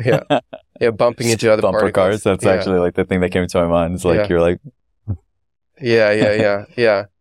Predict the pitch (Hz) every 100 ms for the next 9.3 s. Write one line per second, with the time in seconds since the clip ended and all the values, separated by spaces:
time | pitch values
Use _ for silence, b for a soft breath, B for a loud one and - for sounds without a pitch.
0 | _ - 165 214 233 - - 175 180 190
1 | 196 - - 147 143 147 151 151 143 -
2 | _ 143 139 135 139 123 127 123 123 131
3 | 135 127 120 110 120 120 - 127 117 113
4 | 104 104 107 117 - - - 92 - 113
5 | - 123 - 123 123 117 - - - 127
6 | - - - - - _ _ _ _ 131
7 | 117 110 123 117 120 110 107 - 117 113
8 | 107 107 90 95 110 - - - _ _
9 | - 80